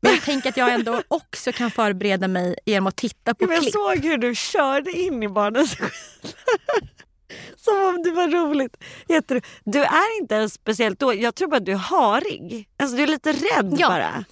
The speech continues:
Speaker 1: Så jag tänker, för jag gillar ju när det finns lite regler att förhålla mig till.
Speaker 2: Ja.
Speaker 1: Så då, då kan den här, em, TikTok-läraren, du vet, så här, säga vissa grejer så blir det ett mantra i huvudet.
Speaker 2: Ja.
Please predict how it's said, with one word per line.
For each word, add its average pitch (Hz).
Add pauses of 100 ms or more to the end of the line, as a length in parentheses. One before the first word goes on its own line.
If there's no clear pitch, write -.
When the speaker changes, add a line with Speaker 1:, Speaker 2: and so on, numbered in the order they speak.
(120)
Speaker 1:
Så -
jag 370
tänker, 294
för 320
jag 349
gillar 294
ju 262
när 233
det 190
finns 214
lite 220
regler 170
att 180
förhålla 220
mig 104
till. -
Speaker 2:
Ja. 220 (520)
Speaker 1:
Så -
då, 285 (120)
då 277
kan 285
den 269
här, 202
em, 185
TikTok-läraren, 208 (400)
du 214
vet, 208
så 214
här, 196
säga 277
vissa 214
grejer 160
så -
blir 214
det 185
ett -
mantra 226
i -
huvudet. 196 (160)
Speaker 2:
Ja. 208